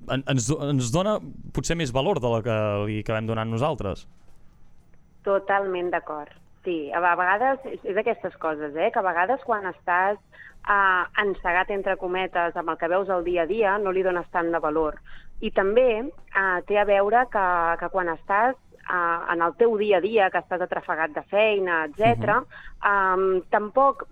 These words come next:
Speaker 2: eh, li dones altra vegada tant de valor a les coses, però quan ja estàs en un mood més de vacances, més de curiositat, més de descobrir i conèixer, tot, cada petita cosa té molt més valor. I això és el que ens passa i el que veiem amb els estrangers,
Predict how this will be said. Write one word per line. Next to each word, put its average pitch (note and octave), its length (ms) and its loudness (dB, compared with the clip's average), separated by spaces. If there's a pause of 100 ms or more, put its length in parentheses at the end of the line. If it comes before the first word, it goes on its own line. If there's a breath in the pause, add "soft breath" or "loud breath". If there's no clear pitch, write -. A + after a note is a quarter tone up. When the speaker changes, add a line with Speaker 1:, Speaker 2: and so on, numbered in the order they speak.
(300)
Speaker 2:
eh, G3+ 300 2
li F#3+ 140 2
dones A#3+ 280 2
altra G3+ 260 0
vegada F#3 340 2
tant F#3 200 0
de F#3 80 2
valor F3+ 260 2
a F3 60 2
les F3 160 -2 (100)
coses, A3+ 360 2
però G3 140 -2
quan G3 180 2
ja A#3 120 2
estàs C4 260 0
en G#3+ 100 4
un F#3+ 200 -2
mood G3+ 300 4
més E3+ 260 -2
de F3 100 0
vacances, F3+ 760 0 (280 loud breath)
més G3+ 200 2
de G#3 80 4
curiositat, F#3 880 2
més F3+ 200 -2
de F#3+ 80 0
descobrir F3+ 500 -2
i G3 40 -2
conèixer, A3 680 -2 (460 loud breath)
tot, C4+ 300 4 (180)
cada F#3 260 4
petita G#3+ 400 -2
cosa A3+ 460 2
té A3+ 120 2
molt F#3+ 200 2
més E3 180 0
valor. C#3 300 -4
I D3+ 80 -2
això - 140 -2
és A3 80 0
el A#3+ 100 0
que A#3 100 0
ens G3 240 0
passa G#3 300 0
i F#3 40 0
el E3+ 100 0
que F3 100 -2
veiem E3+ 240 0
amb G3 140 0
els D#3+ 100 -4
estrangers, D3 580 -8